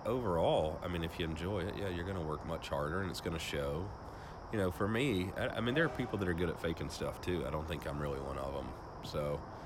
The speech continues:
yeah, I mean, it's, you enjoy it, people see it. I mean, I think I s-, when I saw your videos,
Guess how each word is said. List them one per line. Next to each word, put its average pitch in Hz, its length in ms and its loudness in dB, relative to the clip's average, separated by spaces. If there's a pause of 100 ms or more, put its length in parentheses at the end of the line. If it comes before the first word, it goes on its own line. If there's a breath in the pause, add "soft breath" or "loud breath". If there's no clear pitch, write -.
(520 loud breath)
yeah, 73 220 -2 (240)
I 73 60 -4
mean, 71 200 -4
it's, - 300 -6 (540)
you 110 140 0
enjoy 98 400 2
it, - 160 0
people 110 220 -2
see 123 240 2
it. 98 100 6
I 95 40 6
mean, 113 140 6
I 110 80 8
think 120 240 4
I 117 100 10
s-, 110 240 0
when 101 140 4
I 113 220 6
saw 87 360 6
your 78 200 2
videos, 76 760 0